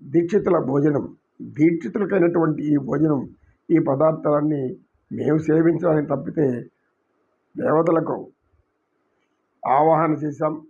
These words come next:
ఆ దేవతలకు దీనిని అర్పిస్తున్నాం, ఇది ఇతరులకు ఇవ్వము" అన్నారు అని చెప్పాను. "నాయన"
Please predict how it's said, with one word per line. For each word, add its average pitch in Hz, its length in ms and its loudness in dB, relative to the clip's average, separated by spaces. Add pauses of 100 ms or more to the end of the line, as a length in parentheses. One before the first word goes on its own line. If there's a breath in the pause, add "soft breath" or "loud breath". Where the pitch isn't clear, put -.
ఆ 151 100 -2
దేవతలకు 156 680 0 (140)
దీనిని 139 260 -2
అర్పిస్తున్నాం, 151 880 -2 (360)
ఇది 202 300 -2
ఇతరులకు 196 420 2
ఇవ్వము" 151 400 2
అన్నారు 131 680 -4 (120)
అని 160 140 -4
చెప్పాను. - 320 -10 (1300)
"నాయన" 131 340 -4